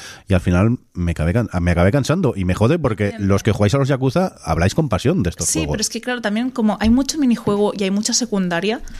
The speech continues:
Speaker 2: puedes pasar mucho rato sin ver cinemáticas. Si te vas yendo todo el rato a las, a las misiones y todo,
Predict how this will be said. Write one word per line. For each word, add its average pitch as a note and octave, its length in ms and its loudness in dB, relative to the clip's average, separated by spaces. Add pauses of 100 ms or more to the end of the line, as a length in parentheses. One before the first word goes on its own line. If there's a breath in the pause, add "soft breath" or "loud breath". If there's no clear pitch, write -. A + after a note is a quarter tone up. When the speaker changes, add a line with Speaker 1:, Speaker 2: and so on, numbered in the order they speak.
(180 loud breath)
Speaker 2:
puedes A3+ 180 2
pasar C#4 220 -2
mucho A3+ 500 2
rato G3 240 -4
sin F#3 160 -2
ver F3+ 120 -8
cinemáticas. F3+ 640 -6
Si - 180 -6
te G#3+ 160 -2
vas G#3+ 140 2
yendo B3+ 180 2
todo B3 200 0
el A3 40 -2
rato A3 280 0
a G#3+ 40 4
las, G#3 560 0
a - 140 -2
las G#3+ 160 0
misiones G#3+ 500 2
y G3+ 40 -6
todo, A3 320 -2